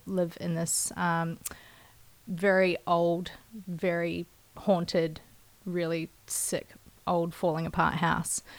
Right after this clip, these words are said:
Um, it was built in nineteen twenty-three. Um, <laughs> so yeah, he was around here for drinks, and yeah, he got the idea to shoot the video clip in my house, and, um, yeah,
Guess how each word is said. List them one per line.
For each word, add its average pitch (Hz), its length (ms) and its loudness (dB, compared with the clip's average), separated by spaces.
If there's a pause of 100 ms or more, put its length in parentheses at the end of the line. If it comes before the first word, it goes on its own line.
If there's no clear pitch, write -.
(220)
Um, 165 500 0
it 190 160 -8
was 170 240 -6
built 175 280 -2
in 180 100 -6
nineteen 165 360 -4
twenty-three. 262 760 2 (440)
Um, 220 680 0 (180)
<laughs> - 160 -16
so - 120 -2
yeah, 214 180 8
he 185 100 2
was 185 140 0
around 190 180 2
here 180 100 -2
for 170 80 -6
drinks, 180 500 -6 (120)
and 180 640 0
yeah, 214 180 6
he 165 140 0
got - 140 -4
the 165 120 -2
idea 165 480 0 (100)
to 165 380 -2
shoot - 260 -6
the 180 80 -6
video 170 260 -4
clip - 240 -8 (300)
in 190 100 -4
my 175 120 -6
house, 170 480 -4 (100)
and, 180 440 -8 (580)
um, 180 500 -2
yeah, 240 220 8